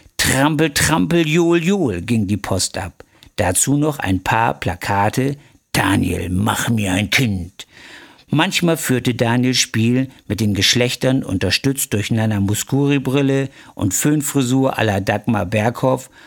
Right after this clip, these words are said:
auch zu total skurrilen Verwechslungen. So waren wir mal zu dritt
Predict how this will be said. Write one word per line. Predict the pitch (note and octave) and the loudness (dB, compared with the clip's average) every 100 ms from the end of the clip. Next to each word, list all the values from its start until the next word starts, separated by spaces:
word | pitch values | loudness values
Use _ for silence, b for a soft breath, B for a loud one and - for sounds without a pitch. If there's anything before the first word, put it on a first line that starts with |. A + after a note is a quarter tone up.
| B | B
auch | - A#2 B2+ | -4 -2 0
zu | - | -2
total | C3+ C3+ C3+ - F2+ | 0 -2 0 0 0
skurrilen | A2+ - C3+ A2+ G2+ F#2 A2+ | 0 0 0 0 -2 0 -2
Verwechslungen. | - C#3 C#3 C3+ - G#2+ F2+ E2 - _ b b b b b b | 0 0 0 0 -2 -2 -4 -8 -12 _ b b b b b b
So | - B2+ | -2 0
waren | C#3 C#3+ D#3+ | 2 2 2
wir | D3 D3+ | 2 2
mal | C#3 A#2+ | 2 0
zu | - G2 | -2 -2
dritt | A#2+ A2+ B2+ | 0 0 0